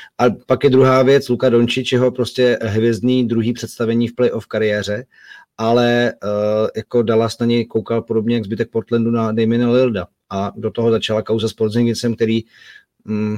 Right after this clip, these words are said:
má hned pocit, že je afterthought, <laughs> taková jako, eh, doplňková myšlenka, <laughs> když to přeložíme úplně stoprocentně, a už by jako se nejradši pakoval pryč. Takže co vám jako řekla tahle ta série o tom, co, eh, ty týmy mají, eh, před sebou a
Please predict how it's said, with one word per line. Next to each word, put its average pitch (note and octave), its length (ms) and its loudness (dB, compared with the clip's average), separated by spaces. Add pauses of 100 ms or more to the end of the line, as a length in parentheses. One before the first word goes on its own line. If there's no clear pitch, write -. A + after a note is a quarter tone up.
má G#2+ 220 -4
hned A#2 200 0
pocit, A2 300 -6
že A2 300 2
je G#2 160 0
afterthought, G#2+ 720 -4 (100)
<laughs> - 560 -8
taková G2+ 420 -4
jako, G#2 500 2
eh, G2+ 100 0
doplňková A2 540 0
myšlenka, A2+ 580 0 (120)
<laughs> B2 80 -2
když G2+ 220 -4
to A#2+ 100 -4
přeložíme G#2 540 0
úplně A#2 240 0
stoprocentně, A2+ 640 -2 (280)
a A2+ 120 -4
už A#2+ 200 0
by A#2+ 220 6
jako A#2+ 220 4
se A#2+ 140 -4
nejradši A#2 320 0
pakoval C3 340 -2
pryč. - 260 -4
Takže A#2 280 0 (260)
co - 120 -2
vám C#3+ 160 2
jako D3 180 2
řekla C#3+ 220 0
tahle E3+ 220 2
ta D#3 120 0
série A2 380 2
o A2 100 2
tom, A2 220 -2
co, G2 240 -6 (680)
eh, G2+ 40 -6
ty A2+ 160 -6
týmy A#2 500 2
mají, G#2 540 -2
eh, - 40 -8 (360)
před - 220 -6
sebou A2 440 2 (100)
a F#2+ 400 -2